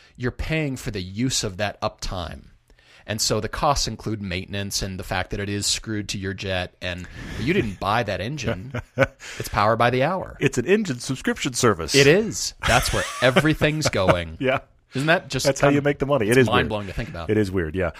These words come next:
Speaker 2: Uh, Dua Rockwell wrote in, uh, "I've actually seen this question a couple different places. I don't know if it was all you or not, but I wanna touch on it briefly. Why don't I bring up the M R two since I love the Elise so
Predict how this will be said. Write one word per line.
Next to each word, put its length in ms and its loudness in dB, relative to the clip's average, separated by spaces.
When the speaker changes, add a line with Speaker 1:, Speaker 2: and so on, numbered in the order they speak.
Speaker 2:
Uh, 100 4
Dua 260 4
Rockwell 560 2
wrote 240 2
in, 240 2
uh, 260 -2
"I've 120 0
actually 240 -2
seen 160 -2
this 120 -2
question 300 -2
a 20 -8
couple 220 -6
different 200 -8
places. 300 -2
I 60 -4
don't 80 -6
know 80 -6
if 80 -12
it 60 -16
was 100 -10
all 180 0
you 220 -4
or 120 -8
not, 240 -8
but 80 -6
I 40 -6
wanna 180 -6
touch 240 -8
on 80 -10
it 80 -14
briefly. 340 -6
Why 220 4
don't 100 0
I 80 2
bring 240 0
up 120 -2
the 140 -2
M 120 -4
R 100 -2
two 260 -4
since 200 -10
I 60 -4
love 200 -4
the 120 -8
Elise 280 -10
so 180 -10